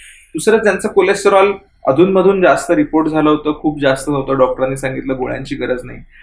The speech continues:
अशांनी रेग्युलर एक्सरसाइज करायला हवा, ज्याच्यानी कोलेस्ट्रॉल कंट्रोल राहावं. दुसरं, तिसरं म्हणजे आपला आहार बदलायला हवा.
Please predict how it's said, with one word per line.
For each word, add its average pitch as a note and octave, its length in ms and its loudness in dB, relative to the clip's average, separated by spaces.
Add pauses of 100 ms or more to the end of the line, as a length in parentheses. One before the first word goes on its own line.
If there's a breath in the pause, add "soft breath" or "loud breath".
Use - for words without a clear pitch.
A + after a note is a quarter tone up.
(160 soft breath)
अशांनी D#3+ 400 -2
रेग्युलर C#3+ 440 0
एक्सरसाइज A#2 480 -6
करायला G#2+ 340 -10
हवा, - 180 -12
ज्याच्यानी - 480 -10
कोलेस्ट्रॉल A2+ 540 -10
कंट्रोल G#2 340 -14 (100)
राहावं. - 180 -18 (840)
दुसरं, E3+ 540 4 (360)
तिसरं G#3+ 280 0
म्हणजे G#3+ 500 0
आपला F3+ 480 0
आहार D3 280 2
बदलायला A#2+ 440 -2
हवा. - 260 -16